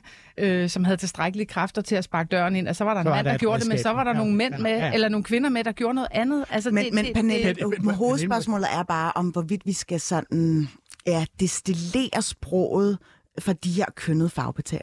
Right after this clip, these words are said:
Speaker 3: øh, betegnelser.
Speaker 1: Det, det tror jeg er en god idé. Øh, det er et sted at starte, og det er et element i det. Der er mange af de her begreber, man kan gøre anderledes og mindre kønnede,
Speaker 2: Mm.
Speaker 1: men det er jo også... Øh,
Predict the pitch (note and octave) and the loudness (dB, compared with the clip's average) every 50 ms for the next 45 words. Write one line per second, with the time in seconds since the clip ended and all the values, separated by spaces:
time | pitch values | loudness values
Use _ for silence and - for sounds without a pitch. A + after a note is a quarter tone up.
0 | _ - D3 C#3 C3+ - - - D3+ - - D#3 D3 - D#3 D#3 - A3+ G#3 - | _ 0 0 0 -2 -4 -6 -6 -6 -4 -4 -6 -6 -4 -6 -2 -2 -2 -2 0
1 | - A3 - - - F#3 - - G3 F3+ F#3 F3 G3+ G3+ - G3 E3+ - E3 E3 | -2 -4 -2 0 -2 0 0 2 2 0 2 2 0 -2 -2 -4 -2 -2 -4 -4
2 | - D3 F#3+ - - G3 G3 E3+ - A3+ A3+ - - - G#3+ G#3+ A3+ A#3 G#3+ - | -4 -10 -6 -2 0 0 2 2 2 0 0 -2 -2 0 0 0 0 -2 -4 -4
3 | - F#3 F3+ F3 F#3+ G#3 B3 A#3 - - A3+ G3 A#3+ A3 G#3 G3 G#3 G3 G3+ G3+ | -4 -2 -2 -2 -2 -2 -4 -4 -2 -2 -2 0 0 0 2 2 2 2 4 4
4 | G3+ G#3+ A3+ - - D#3 - F#3 E3 - G3+ G3+ F#3+ - G3 G3 G#3 G3+ F#3+ G3+ | 4 2 0 -2 -2 -2 0 0 2 2 2 0 2 2 0 0 2 0 0 0
5 | A#3 B3+ B3+ - A#3+ A3+ G#3+ A3 A3+ - - _ - G#3 - F#3 G3 F#3+ - - | 0 0 0 0 0 2 2 2 0 0 -2 _ -4 -6 -2 0 0 0 -2 -2
6 | - A3 G#3+ G#3 G3 F3+ F3+ E3+ E3+ F3 - - G#3+ F3+ - G3+ F#3+ F#3 - - | 0 0 2 2 2 2 2 2 2 0 -2 -2 -2 0 2 0 0 0 0 -2
7 | D#3+ F3 G#3+ A#3+ A#3+ A#3 G#3+ G3 G3 F#3+ - - F#3+ F#3+ G3 F#3 F#3+ G3+ G#3+ G#3 | -2 0 0 2 2 2 0 0 -2 -6 -4 0 2 2 4 4 2 2 2 -2
8 | G3 - - F#3+ G3+ F#3 F3+ F#3+ G3+ G#3 G#3 C3+ B2+ B2 A2+ - - A3 G#3+ G#3+ | -2 0 0 0 2 2 2 2 2 2 2 0 0 -2 -4 -2 0 0 0 2
9 | - G#3+ G#3 G3+ G3 G3 G3 F#3 - _ _ - G#3+ G#3+ A#3 A#3+ - C4+ E3+ - | 2 0 0 2 2 0 0 -2 -6 _ _ -2 0 0 0 0 -2 -4 -4 -6
10 | _ _ _ _ _ _ _ - G#3 A3 G#3 G3+ G3 G3 G3 F#3+ F#3+ F#3 E3+ B2 | _ _ _ _ _ _ _ 0 2 2 2 2 2 0 0 0 -2 -2 -2 -2